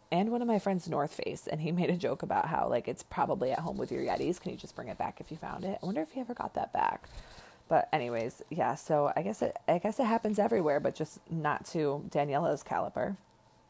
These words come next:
So according to a two thousand fourteen online article at first post dot com, prosecutor Alessandro Mancini was quoted as saying about Poggiali, "When she was feeling diabolic, she would ply the patient's veins with potassium to kill them."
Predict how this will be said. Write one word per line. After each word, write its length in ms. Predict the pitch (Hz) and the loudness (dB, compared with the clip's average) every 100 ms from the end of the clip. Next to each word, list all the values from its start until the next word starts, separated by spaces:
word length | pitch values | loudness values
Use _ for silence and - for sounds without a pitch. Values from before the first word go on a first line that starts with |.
| _ _ _ _ - - - - - | _ _ _ _ -20 -20 -20 -20 -12
So 320 | - 208 190 | 4 8 8
according 400 | - - 240 285 | 6 4 2 2
to 120 | - 285 | 4 2
a 40 | |
two 200 | - 196 | 4 2
thousand 320 | 196 196 202 | 4 4 2
fourteen 440 | 196 180 180 160 151 | 2 2 2 -2 0
online 400 | 151 180 202 - | 2 2 0 0
article 320 | 151 156 - | 0 2 2
at 120 | - | 2
first 320 | - 160 - | 2 0 2
post 240 | - 156 - | 2 2 2
dot 160 | 185 | 0
com, 340 | - - 101 156 - - - - | 0 -2 -2 -6 -16 -20 -20 0
prosecutor 680 | - 185 - - 196 185 - - | 8 8 6 0 6 8 6 4
Alessandro 960 | 185 233 - 190 185 202 185 185 - 160 | 4 4 6 6 6 6 6 6 4 0
Mancini 840 | 160 151 165 - 147 - 85 190 175 190 - | 2 2 2 -2 -4 -4 -4 -4 -6 -6 0
was 180 | 165 | 0
quoted 380 | - - 180 226 | 0 6 6 8
as 140 | 220 - | 6 6
saying 340 | 175 151 160 | 4 4 2
about 380 | 156 165 170 - _ | 2 4 4 2 _
Poggiali, 680 | - 175 180 131 98 127 196 - - - _ - | 0 0 4 4 4 2 -2 -8 -18 -20 _ -4
"When 100 | 190 | 0
she 180 | - | 2
was 200 | 277 302 | 2 2
feeling 300 | - 220 226 | 4 6 6
diabolic, 680 | 196 185 190 175 160 170 240 196 | 6 4 6 6 6 6 4 -2
she 200 | - 170 | -6 0
would 140 | 165 | 0
ply 280 | - 190 175 | 2 4 6
the 120 | 196 | 4
patient's 540 | - 185 175 170 170 - | 2 0 0 -2 -4 -4
veins 460 | 190 185 - 170 | -4 -4 -4 -4
with 140 | 151 160 | -4 -2
potassium 600 | 170 - 147 - - 143 | -4 0 0 -2 -8 -8
to 120 | - | -12
kill 240 | - - - | -4 -4 -2
them." 320 | - 180 | -6 -8